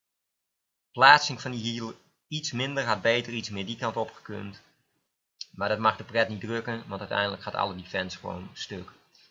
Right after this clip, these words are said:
Vaak is het ook beter om de heals te vroeg dan te laten gebruiken. Want zoals ze zo mooi zeggen, dode varkens kan je niet helen. En zo is het ook.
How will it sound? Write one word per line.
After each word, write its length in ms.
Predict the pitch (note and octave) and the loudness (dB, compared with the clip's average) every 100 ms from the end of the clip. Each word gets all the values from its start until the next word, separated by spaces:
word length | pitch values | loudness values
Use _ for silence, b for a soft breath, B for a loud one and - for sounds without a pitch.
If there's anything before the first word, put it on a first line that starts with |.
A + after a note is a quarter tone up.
| - | 6
Vaak 200 | C3 C3 | 8 8
is 120 | B2 | 6
het 100 | A#2+ | -2
ook 60 | G#2+ | 6
beter 260 | B2+ A2+ | 6 4
om 80 | A#2 | -4
de 160 | G#2 A#2 | -4 -4
heals 340 | B2+ A2+ - - - - - | -4 -4 -8 -12 -20 -20 -12
te 100 | A2+ | -10
vroeg 360 | - D3 F#3+ | -4 -4 -2
dan 180 | - C3 | 2 2
te 80 | B2+ | 4
laten 380 | A#2+ A#2+ A#2 - | 10 12 12 4
gebruiken. 720 | G#2 F#2 F#2 G2 G#2 B2+ - _ b b b b b b _ _ _ | -10 -2 0 0 -4 -14 -16 _ b b b b b b _ _ _
Want 120 | A2 | -6
zoals 200 | A#2+ G#2+ | -2 0
ze 80 | - | -2
zo 120 | A#2 | -4
mooi 220 | A2 A2 | -2 -2
zeggen, 480 | - A2 G#2 G#2+ G2+ | 2 2 2 -4 -2
dode 280 | A#2 B2+ A#2+ | 0 0 0
varkens 420 | A#2+ A2 G#2 - | 2 2 0 -2
kan 140 | A2+ | -2
je 60 | G#2+ | -2
niet 160 | G2+ | -4
helen. 500 | A2 A2 A2 F#2+ A2 - _ _ | 0 0 0 -4 -10 -16 _ _
En 120 | - G#2 | -6 -2
zo 180 | A2 | 0
is 160 | G2 A2 | 0 -4
het 140 | A2+ | -6
ook. 240 | F#2+ F#2+ | -4 -4